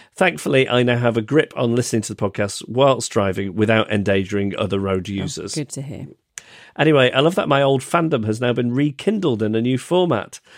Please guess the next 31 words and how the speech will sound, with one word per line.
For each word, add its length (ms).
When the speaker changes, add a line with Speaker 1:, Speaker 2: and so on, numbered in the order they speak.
Speaker 1:
Uh, 180
sometimes 440
I 60
regret 440
that 120
I 80
never 200
stopped 260
being 140
such 240
an 80
awkward 300
person, 440
but 160
listening 260
to 100
all 60
the 80
stories 360
on 100
the 80
show 320
and 120
remembering 540
similar 440
things 320
that 40
have 100
happened 200
to 80
me 240